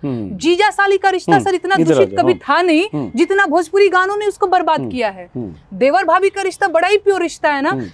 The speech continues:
Speaker 2: लेकिन आप भोजपुरी गाने उठा करके देख लीजिए, देवरा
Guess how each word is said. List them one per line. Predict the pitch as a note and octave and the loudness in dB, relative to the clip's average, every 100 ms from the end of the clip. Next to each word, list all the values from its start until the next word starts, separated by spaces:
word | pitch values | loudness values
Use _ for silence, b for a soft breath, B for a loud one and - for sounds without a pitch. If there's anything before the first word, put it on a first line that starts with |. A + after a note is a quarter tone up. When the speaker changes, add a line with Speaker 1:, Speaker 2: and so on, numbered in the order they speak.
| B3 | -2
Speaker 2:
लेकिन | C4+ F4 | 0 0
आप | |
भोजपुरी | C#4+ D#4+ G4 G#4 | 0 -2 2 2
गाने | F#4 F#4+ | 2 -2
उठा | G4+ E4 | -2 -2
करके | F4+ E4+ E4 | -2 -2 -2
देख | C#4+ D#4 | -4 -4
लीजिए, | C#4+ C#4 C#4 D4 b b - - - | -6 -6 -6 -8 b b -20 -20 -8
देवरा | G#3+ E4+ E4+ F4 E4 | -2 2 2 2 0